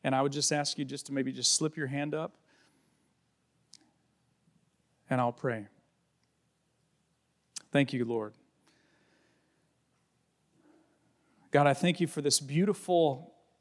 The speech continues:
vision, this beautiful picture of unity that comes from you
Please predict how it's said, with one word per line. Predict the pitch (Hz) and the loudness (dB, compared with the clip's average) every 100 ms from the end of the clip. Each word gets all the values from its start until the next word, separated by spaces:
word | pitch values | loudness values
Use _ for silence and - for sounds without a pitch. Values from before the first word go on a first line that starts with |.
| _ - | _ -10
vision, | 147 135 170 170 160 139 123 | -4 4 4 4 4 4 2
this | 131 - | 0 0
beautiful | - 139 170 151 170 | -2 -2 -2 0 -6
picture | - 180 - - 151 | -2 0 2 4 4
of | 151 127 | 2 -2
unity | 131 147 190 208 151 131 120 | -4 2 4 6 4 2 4
that | 135 - | 0 0
comes | - 160 160 156 - | -2 0 0 0 0
from | - 175 170 170 165 | -2 0 2 4 0
you | 165 170 147 117 113 | 0 4 4 4 -2